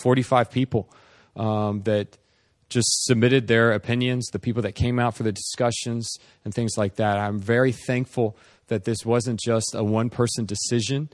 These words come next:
um, but that so many people have been able to give their input. Uh, and for those that were still like, "I'm gonna fight for Itaewon," I'm very thankful for you guys still honoring,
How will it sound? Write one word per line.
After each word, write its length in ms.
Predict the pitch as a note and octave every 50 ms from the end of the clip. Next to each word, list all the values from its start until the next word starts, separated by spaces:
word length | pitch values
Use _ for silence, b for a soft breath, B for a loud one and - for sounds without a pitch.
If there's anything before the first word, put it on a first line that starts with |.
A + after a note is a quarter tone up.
| b b b b b b -
um, 340 | A2 G#2+ G#2 G2+ G2+ G2+
but 280 | F2+ A2 A2 G#2 G2+ -
that 160 | A#2 A2 G#2 -
so 120 | - B2
many 220 | B2 B2 A#2+ A#2
people 300 | - - B2+ G2+ - A#2
have 160 | G#2+ G2+ F#2+ F#2
been 160 | G#2 G#2 G2+
able 420 | G2+ G#2+ A2 A2 B2+ C#3 C#3 - b b b b b b - -
to 340 | A2+ G#2+ G#2+ G#2+ F#2+ - - _ _ - A#2 G#2
give 260 | F#2+ B2+ C3 C3 B2+
their 120 | C3 B2+
input. 520 | A2 A2+ A2 A#2 A2+ - A#2+ D3 E3 D#3 - b b b b b b
Uh, 400 | - G#2+ G#2 G#2 G#2+ G#2+ G#2 G#2 G2+
and 300 | A#2 A2+ A2 G#2+ G#2+ G2+
for 100 | - A#2+
those 280 | G#2 A#2 B2+ C3+ C#3 -
that 140 | - B2
were 120 | G#2+ A2 G#2
still 300 | - - - C3+ C3 B2+
like, 200 | B2+ A#2 A2 - - _ -
"I'm 80 | - A2
gonna 140 | A#2 A2+ A2 -
fight 180 | - C3 B2+ B2
for 140 | - - A#2
Itaewon," 440 | A#2 A#2 - - B2+ A#2+ A#2+ A2+ A2
I'm 80 | G#2+
very 120 | A2+ A#2 G#2+
thankful 400 | - - B2 A#2+ A2+ - B2 G#2+
for 160 | - - A2
you 120 | G#2+ A2 G2+
guys 220 | A2 G#2+ G#2+ G2+
still 220 | - - - A#2+ A2
honoring, 440 | A2 A2 A2 A#2 A#2+ A#2 A2+ A#2